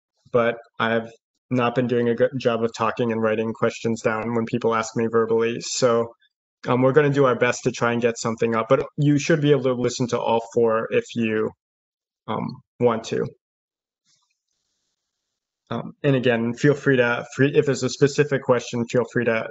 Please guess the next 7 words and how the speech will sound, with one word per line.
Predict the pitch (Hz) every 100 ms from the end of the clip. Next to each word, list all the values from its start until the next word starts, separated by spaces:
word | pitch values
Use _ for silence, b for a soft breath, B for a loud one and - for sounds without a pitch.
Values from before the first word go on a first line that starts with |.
| -
to | 117 -
ask | 107 - 117
me, | 113 117 - -
um, | 113 - - _ _ _ -
through | 123 110
my | 110 110
email. | 117 117